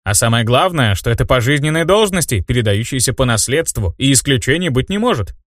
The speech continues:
Ну, кроме свержения власти, захвата внешним врагом, банального восстания или мятежа. Но в любом случае там появится новый правитель». «Охренеть!» уставился я круглыми глазами на Картана. «А почему тогда у нас не так?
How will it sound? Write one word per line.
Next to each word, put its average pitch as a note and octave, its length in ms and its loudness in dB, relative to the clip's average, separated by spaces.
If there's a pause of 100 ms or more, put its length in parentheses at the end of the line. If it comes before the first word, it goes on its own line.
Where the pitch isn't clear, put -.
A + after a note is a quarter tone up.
(140)
Ну, C4 180 4
кроме E3 260 4
свержения C3 480 2
власти, D3 540 0
захвата B2+ 420 2
внешним A#2+ 400 2
врагом, B2+ 460 0
банального C3+ 480 2
восстания F#3+ 580 0
или F#3 160 2
мятежа. A2 440 0 (180)
Но C3 120 2
в B2 60 2
любом B2+ 240 2
случае D3+ 460 2
там A#2+ 160 0
появится G#2+ 420 0
новый B2+ 220 2
правитель». E3+ 420 -2 (500)
«Охренеть!» G#3+ 680 4 (500)
уставился C3 560 4
я A#2 80 4
круглыми A#2+ 380 4
глазами A#2+ 400 4
на C3 140 4
Картана. A#2 480 0 (300)
«А C#3+ 120 -2
почему G#3 320 2
тогда F3+ 240 2
у E3+ 80 4
нас F3+ 260 0
не G3 100 0
так? - 280 0